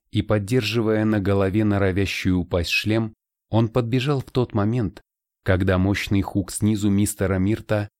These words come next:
заставил последнего из обидчиков мисс Амелии прилечь на брусчатку. За всё время драки мистер Мирт не проронил ни слова. "Спасибо, о,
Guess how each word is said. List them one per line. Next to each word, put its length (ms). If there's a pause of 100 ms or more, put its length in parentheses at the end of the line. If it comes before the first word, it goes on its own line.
(180)
заставил 600
последнего 640
из 260
обидчиков 640
мисс 320
Амелии 500
прилечь 480
на 100
брусчатку. 760 (920)
За 320
всё 280
время 360
драки 360
мистер 400
Мирт 300
не 140
проронил 500
ни 140
слова. 500 (840)
"Спасибо, 960 (460)
о, 360